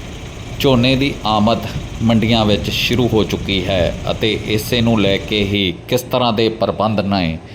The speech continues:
ਬਾਰਿਸ਼ ਹੋਣ ਕਾਰਨ ਝੋਨੇ ਨੂੰ ਕਿਸੇ ਤਰ੍ਹਾਂ ਦਾ ਕੋਈ ਨੁਕਸਾਨ ਤਾਂ ਨਹੀਂ ਹੋਵੇਗਾ। ਅੱਜ ਇਸੇ ਨੂੰ ਲੈ ਕੇ ਹੀ ਸਾਡੀ ਟੀਮ ਵੱਲੋਂ ਗਰਾਊਂਡ ਜ਼ੀਰੋ 'ਤੇ ਰਿਪੋਰਟ ਜਾਰੀ ਕੀਤੀ ਜਾ ਰਹੀ ਹੈ ਅਤੇ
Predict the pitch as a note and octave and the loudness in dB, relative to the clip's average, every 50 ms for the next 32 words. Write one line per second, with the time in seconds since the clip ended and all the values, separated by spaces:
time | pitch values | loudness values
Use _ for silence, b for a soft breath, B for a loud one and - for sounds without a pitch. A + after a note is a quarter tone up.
0 | B B B B B - - A2 F#2+ A2 A2 G#2+ A2 B2 B2+ B2 - - - - | B B B B B -12 -8 -4 0 2 2 4 4 2 2 0 -2 -6 -10 -12
1 | - - - - - A2 A#2 A#2 - - G#2+ G#2+ G#2 G#2+ G#2+ F#2 D#2+ C#2 - - | -14 -16 -8 -2 2 2 2 2 2 0 0 2 2 2 0 -2 -2 -4 -8 -12
2 | - - - - - - - - - - C3+ B2+ A2+ A#2 A#2+ A#2+ A#2 A#2 G#2+ F#2 | -16 -18 -18 -20 -20 -20 -16 -6 -2 0 2 2 2 2 2 2 4 2 2 0
3 | - - B2 - - B2 G2 - A2 A2+ A2 G#2+ G2+ G#2+ G#2+ G2+ F2+ - - A2+ | 0 -2 -2 0 0 0 0 2 2 2 2 2 2 2 2 2 0 0 0 0
4 | A2+ G#2+ G#2+ G#2+ G#2 - - - A2 G#2+ G#2+ G2+ - G#2+ G#2 G2+ G#2 G#2+ G#2 G#2 | 0 0 0 -2 -4 -4 -6 -4 -2 -2 -2 0 0 0 2 2 2 2 2 2
5 | G2+ G2 F#2 G2 G2 F#2 E2+ F#2+ F#2 F2 D#2+ D2+ B1 - - - - F#2+ A2 A#2 | 2 2 2 2 2 2 2 2 2 2 2 0 -4 -6 -10 -8 -4 -2 0 0
6 | F#2+ - F#2 - - - A#2+ A#2+ A#2+ - - - C#3+ C3+ B2+ B2 A#2 G#2+ G#2 G2+ | -2 -2 -4 -6 -6 -4 -2 -2 -2 -2 -2 -2 0 2 2 2 2 2 2 0
7 | G2 G2+ G2+ G#2+ G#2+ G#2 G#2+ G#2+ G2+ F#2 F2 - - - - - - - A2+ A2+ | 0 -2 -2 -2 -2 -2 0 -2 0 -2 -2 -4 -6 -10 -14 -12 -6 -2 -2 0
8 | G#2+ A2+ A#2+ - - A2+ A2 A2 G#2 G2+ G2 F#2+ G2 G2+ G2 F#2 E2+ - - G2 | 0 0 -2 -2 -2 0 0 0 0 0 0 0 2 2 2 0 0 -2 -6 -10
9 | F#2 F2+ G#2+ A2 A#2 B2 B2+ A#2+ G2 E2 - A2 G#2 G2+ G2+ G2 - G2+ G2+ F#2+ | -6 -2 0 2 4 4 4 2 0 0 0 0 2 2 2 0 0 0 0 0
10 | F2+ E2+ - - B B B B B B B B B B B B B - - A#2+ | 0 -2 -4 -8 B B B B B B B B B B B B B -2 0 0
11 | A2+ - - A#2 B2 B2+ - G2 F#2 - - A#2 A2+ A2+ B2+ A2+ - A2 - - | 0 2 2 4 4 4 4 2 -2 -2 0 2 2 2 2 0 -2 -6 -4 -2
12 | A2 G#2+ - G2 G2 G2 F#2 F#2+ F#2 F#2 F2+ G2 F#2 E2+ C2+ - - - - - | -2 -2 0 0 0 2 2 0 0 -2 -2 -2 -2 -2 -2 -4 -8 -12 -16 -18
13 | - - - - G#2 - - A2 | -14 -6 -4 -4 -2 -2 -2 -2